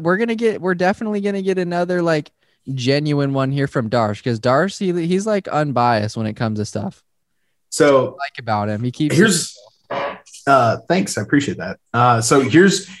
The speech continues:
Speaker 2: here's what I like out of the A F C really quickly here. Uh, let's just automatically pick the Chiefs here. And then I agree with Charles here.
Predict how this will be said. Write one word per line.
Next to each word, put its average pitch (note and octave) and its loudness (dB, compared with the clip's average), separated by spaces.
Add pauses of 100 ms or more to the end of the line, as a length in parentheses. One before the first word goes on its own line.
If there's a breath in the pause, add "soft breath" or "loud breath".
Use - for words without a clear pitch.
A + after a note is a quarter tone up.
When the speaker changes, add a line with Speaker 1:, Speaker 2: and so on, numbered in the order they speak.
(340 loud breath)
Speaker 2:
here's G#3+ 6
what A#3+ 6
I G3+ 6
like D#3+ 6
out D3+ 4
of B2+ 2
the B2 6
A B2 4
F A#2 0
C B2 -2
really A2+ 2
quickly A2+ -2
here. A2+ 2
Uh, A2+ 2
let's C#3 2
just C#3+ -2
automatically C#3+ 2
pick C#3+ -2
the A#2+ -2
Chiefs B2 -4
here. C3+ -2 (1300 soft breath)
And C3 2
then A#2+ 4
I F3+ 6
agree E3+ 6
with A#2+ 4
Charles B2 4
here. A#2+ 4